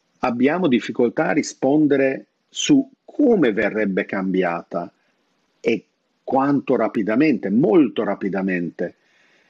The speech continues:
eh, è facile capire che l'insieme, la combinazione di ognuno di questi cambiamenti, eh, può essere, può essere difficile da, da decifrare.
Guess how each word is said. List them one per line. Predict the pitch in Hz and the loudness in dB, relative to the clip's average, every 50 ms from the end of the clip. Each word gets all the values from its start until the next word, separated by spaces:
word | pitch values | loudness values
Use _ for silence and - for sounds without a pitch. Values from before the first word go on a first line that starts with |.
| _ _ _ _ _ _ _ _ _ | _ _ _ _ _ _ _ _ _
eh, | - - 135 120 117 113 110 107 107 107 101 - _ _ _ _ _ _ _ _ | -2 0 2 2 4 2 4 2 2 0 -2 -10 _ _ _ _ _ _ _ _
è | _ - | _ -6
facile | - - 117 107 104 - - 143 151 | -2 -2 -2 -2 -2 0 2 2 2
capire | 151 - 160 - - 107 107 110 120 135 139 - | 2 0 -4 -2 -2 0 0 2 2 2 0 0
che | - 147 113 107 101 - _ _ _ _ _ | 0 0 0 0 -2 -4 _ _ _ _ _
l'insieme, | - 117 110 - 117 110 104 98 - - 156 156 135 107 95 92 | -6 0 0 2 2 2 0 -2 0 2 2 2 2 2 0 -2
la | 90 85 | -4 -6
combinazione | - - 139 135 120 117 110 120 110 107 104 - - - 175 151 110 | -4 0 2 2 2 2 2 2 2 0 -2 -4 -2 0 2 2 2
di | 95 104 - - | 0 0 -2 0
ognuno | 131 120 123 135 156 160 143 117 | 0 2 4 4 4 4 4 2
di | 98 101 | 2 0
questi | 98 - 101 - - - | -2 -2 -6 -6 -6 -8
cambiamenti, | - - 101 98 104 127 143 135 101 92 90 87 - 117 113 - - _ _ _ _ _ _ _ _ _ _ _ _ | -6 -4 -2 0 0 0 0 0 -2 -2 -4 -4 -2 -2 -4 -4 -6 _ _ _ _ _ _ _ _ _ _ _ _
eh, | _ - 117 107 104 101 98 95 - | _ 0 0 2 2 0 -2 -4 -4
può | - 226 95 | -4 -2 -2
essere, | 90 - - - - 120 107 110 104 101 98 92 92 90 85 - - - _ _ _ _ _ _ _ - - | -2 -4 -4 -4 -4 -2 0 0 0 0 0 0 -2 -2 -4 -6 -12 -16 _ _ _ _ _ _ _ -18 -4
può | - 120 101 | -2 0 0
essere | 92 - - - - 107 98 95 | 0 -2 -4 -4 -4 -2 -2 -2
difficile | 95 113 101 - - - - 120 107 - - - 120 120 107 | -2 -2 -4 -4 -4 -2 0 0 0 0 -2 0 0 0 0
da, | 90 98 95 95 98 - | 0 -2 -2 -2 -6 -8
da | _ - 87 98 92 90 92 | _ -6 -4 -4 -2 -2 -2
decifrare. | 87 90 - - - 98 - - - 76 76 73 73 82 - | -4 -4 -4 -6 -8 -10 -12 -10 -10 -8 -8 -8 -10 -12 -14